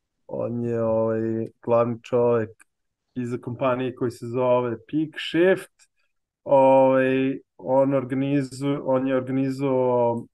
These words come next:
a, turnir koji se zove Legends of Lightning, ovo je Volume two. Um, znači, Bi-, Jones organizuje te, a, turnire za Bitcoin projekte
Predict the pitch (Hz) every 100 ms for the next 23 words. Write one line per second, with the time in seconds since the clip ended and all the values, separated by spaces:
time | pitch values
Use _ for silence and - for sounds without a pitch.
0 | _ - 123 117 120 117 117 - 139 139
1 | 147 139 135 - 127 127 123 123 135 131
2 | 120 - 117 120 143 160 - 160 135 123
3 | 120 117 107 123 127 117 104 - 147 175
4 | 160 - _ - _ _ _ - 120 120
5 | 120 120 117 - - 135 131 - 117 135
6 | 139 101 147 123 131 131 127 113 123 -
7 | 165 120 127 131 135 120 131 120 117 135
8 | 123 117 113 - _ _ _ - 117 113
9 | 113 110 131 127 127 135 127 120 113 110
10 | 117 113 113 113 107 123 127 131 117 113
11 | 123 120 131 131 - 156 139 127